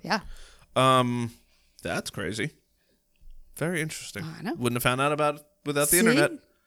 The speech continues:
Speaker 1: That's
Speaker 2: Uh,
Speaker 1: Actually, I was at somebody's office and the train was going by and I must have said something and they said, "You know, it's going to the, the wash," <laughs> or whatever.
Speaker 2: I believe,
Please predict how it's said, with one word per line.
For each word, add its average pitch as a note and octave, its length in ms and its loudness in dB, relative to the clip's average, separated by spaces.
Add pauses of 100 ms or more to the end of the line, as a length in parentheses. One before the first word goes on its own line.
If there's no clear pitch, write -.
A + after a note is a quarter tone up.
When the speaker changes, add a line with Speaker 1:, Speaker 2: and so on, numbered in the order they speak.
(100)
Speaker 1:
That's - 600 -6 (240)
Speaker 2:
Uh, A2 440 0 (140)
Speaker 1:
Actually, G#3 240 2
I F#3+ 60 4
was F3+ 100 -2
at E3+ 100 -4
somebody's G3 260 2
office F3+ 320 6
and E3+ 80 -2
the D#3+ 60 -4
train G3+ 200 0
was F#3 120 -2
going D#3+ 200 -2
by D#3 200 0
and D#3+ 140 -8
I D#3 80 -8
must D#3+ 200 -8
have D#3+ 80 -6
said E3+ 180 -2
something E3+ 260 0
and D#3+ 100 0
they D#3+ 60 2
said, - 200 -2
"You - 60 -2
know, - 180 0
it's - 160 -10
going C4 260 0
to - 100 -6
the, F3 100 -12 (680)
the E3+ 80 -6
wash," - 420 0
<laughs> - 280 -2
or A#3 80 0
whatever. - 440 0 (580)
Speaker 2:
I A3 80 10
believe, C#3+ 320 6